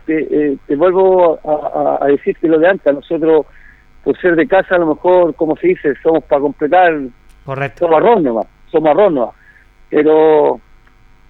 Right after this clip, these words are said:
Speaker 1: nosotros no querían en nosotros, pues. No creían en nosotros, en las condiciones que teníamos, y como dicen, nadie es profeta en su tierra.
Speaker 2: Así es. Eric, de todos los jugadores que jugaste, que te tocó compartir, ¿hay algún jugador que tú admirabas en tu puesto que haya jugado contigo?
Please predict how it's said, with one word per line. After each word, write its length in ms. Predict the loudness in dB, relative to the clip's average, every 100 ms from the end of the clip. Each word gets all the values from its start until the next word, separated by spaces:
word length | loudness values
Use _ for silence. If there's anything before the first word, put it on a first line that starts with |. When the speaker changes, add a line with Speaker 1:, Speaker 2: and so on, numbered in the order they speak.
| -12
Speaker 1:
nosotros 480 | -8 -2 0 2 0
no 160 | 0 0
querían 260 | 2 2
en 80 | 0
nosotros, 360 | -2 -2 -2 -4
pues. 120 | -10 _ _ -20 _ -10
No 100 | -4
creían 320 | 0 0 0
en 100 | 0
nosotros, 280 | -4 -4 -2
en 80 | -2
las 80 | -4
condiciones 400 | -6 -6 -6 -4
que 100 | -2
teníamos, 480 | -2 -2 -2 -4 -6 _ _ -20 -8
y 100 | -2
como 180 | 0 2
dicen, 320 | 2 0 0
nadie 200 | 0 0
es 80 | -2
profeta 280 | -4 -8 -8
en 60 |
su 120 | -8 -2
tierra. 260 | -2 -2 -8 _ _ _ _ _ -20
Speaker 2:
Así 220 | -12 -10
es. 240 | -10 -12 _ _ _ _ _ _ _ -20 _ -6
Eric, 240 | -4 -2
de 100 | 0
todos 180 | 0 0
los 120 | 0
jugadores 360 | 0 2 2 0
que 100 | -4
jugaste, 420 | -4 -2 -2 -2
que 80 | -4
te 100 | -4
tocó 220 | -4 -4
compartir, 640 | -4 -4 -4 -4 -4 -4 -4
¿hay 160 | -2
algún 220 | -2 -2
jugador 320 | -2 0 0 0
que 180 | -4
tú 160 | -2 0
admirabas 540 | 0 0 0 2 0
en 120 | -2 -4
tu 120 | -4
puesto 320 | -4 -4 -6
que 80 | -4
haya 100 | -4
jugado 300 | -4 -2 -2
contigo? 420 | -2 -4 -4